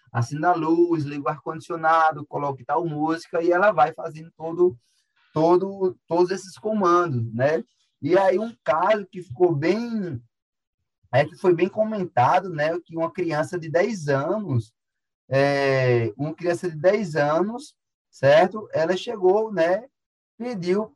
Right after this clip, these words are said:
para, é, é, pra Alexa, né? Que seria a inteligência artificial do, do Amazon,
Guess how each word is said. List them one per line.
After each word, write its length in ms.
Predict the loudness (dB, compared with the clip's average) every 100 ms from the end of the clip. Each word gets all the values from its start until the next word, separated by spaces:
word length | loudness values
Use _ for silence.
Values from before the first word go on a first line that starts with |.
| _
para, 220 | 4 6 8
é, 300 | 8 6 2
é, 140 | 0
pra 380 | 0 0 0 -2 -4 _
Alexa, 600 | 0 2 2 0 -2 -12
né? 220 | -10 -10
Que 180 | -10 -12
seria 220 | -10 -4 -4
a 40 |
inteligência 500 | -4 -6 -6 -2 0
artificial 680 | 0 -2 -18 -4 2 2 2
do, 340 | -4 -8 -8
do 180 | -4 4
Amazon, 560 | 4 4 2 0 -2